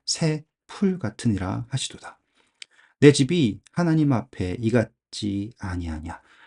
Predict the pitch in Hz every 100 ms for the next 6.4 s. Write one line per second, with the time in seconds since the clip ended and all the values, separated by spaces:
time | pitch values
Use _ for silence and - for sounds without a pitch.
0 | - - 131 127 123 131 120 120 123 120
1 | 120 135 190 - 113 131 165 165 160 160
2 | 123 107 120 120 117 110 - 98 92 135
3 | 101 92 85 90 90 90 82 - - _
4 | - 101 127 113 95 - 170 - _ _
5 | - 113 143 147 160 143 135 117 110 107
6 | - 98 117 156